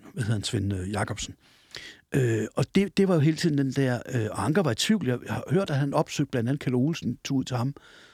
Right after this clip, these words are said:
og sagde: "Hvem skal jeg vælge?" Fordi han kunne jo godt lide Svend Auken. Han vidste, at Svend, øh, han kunne godt lide ham politisk, hvad han stod for. Han vidste også, at han var rodehoved. Øh,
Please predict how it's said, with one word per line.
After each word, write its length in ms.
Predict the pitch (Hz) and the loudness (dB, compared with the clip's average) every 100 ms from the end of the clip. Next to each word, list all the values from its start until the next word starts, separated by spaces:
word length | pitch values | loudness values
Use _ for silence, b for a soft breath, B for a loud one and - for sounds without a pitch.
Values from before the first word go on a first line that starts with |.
| B | B
og 120 | 120 | -4
sagde: 120 | - | 0
"Hvem 140 | 110 135 | 0 0
skal 140 | - | 0
jeg 80 | 120 | -2
vælge?" 260 | 107 117 131 _ | -2 -2 -6 _
Fordi 200 | - 127 | -4 -2
han 100 | 131 | 2
kunne 100 | 147 | 2
jo 60 | |
godt 160 | 147 196 | 2 2
lide 100 | 220 | 2
Svend 200 | - 147 | 0 0
Auken. 300 | 92 - 90 - _ _ _ _ - | -2 -8 -18 -20 _ _ _ _ -2
Han 200 | 147 135 | 2 4
vidste, 280 | 202 - 117 | 2 0 -4
at 100 | - | -2
Svend, 180 | 160 - - | -4 -4 -12
øh, 80 | 139 | -6
han 200 | 120 139 | -2 -2
kunne 80 | 135 | 0
godt 140 | 151 | 0
lide 80 | 147 | 0
ham 100 | 117 | -2
politisk, 500 | 139 156 208 214 - B B B | 0 2 2 0 -4 B B B
hvad 60 | 120 | -4
han 60 | |
stod 260 | 107 170 170 | 0 2 2
for. 100 | 139 | 0
Han 160 | 123 123 | 0 0
vidste 220 | 156 143 | 0 -2
også, 180 | 139 127 | -2 -2
at 60 | |
han 100 | 113 | -2
var 100 | 104 | -4
rodehoved. 500 | 98 131 185 156 151 B B B B B B B B - | 0 2 4 2 0 B B B B B B B B 0
Øh, 540 | 135 123 120 120 113 | 2 4 4 2 0